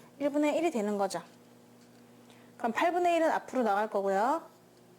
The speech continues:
팔분의 일을 앞에 있다고 생각을 하시고요. 이제 계산을 합니다. 그랬더니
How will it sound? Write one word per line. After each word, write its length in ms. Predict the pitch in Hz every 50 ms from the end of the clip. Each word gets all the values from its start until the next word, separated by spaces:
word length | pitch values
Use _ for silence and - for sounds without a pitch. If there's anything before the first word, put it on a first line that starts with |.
| -
팔분의 420 | - - 311 302 302 311 311 294 285
일을 260 | 269 302 339 381 370 370 - - - - -
앞에 280 | 190 - - 269 262
있다고 440 | - 208 196 - 240 233 220 226 226
생각을 360 | 254 262 262 254 240 233 240
하시고요. 680 | 262 277 - - 269 240 220 202 196 196 220 254 294 294 - - - - -
이제 120 | - 214
계산을 500 | 196 - 214 - 240 226 240 285 330 349 - - - - - - - - - - -
합니다. 460 | - 294 320 294 254 214 - 175 - - - - - - - - - - - - - - - - - - - - - - - - - - - - - - - - - - - - - - -
그랬더니 760 | - 269 262 269 262 - 214 208 214 240 254 226 208 214 -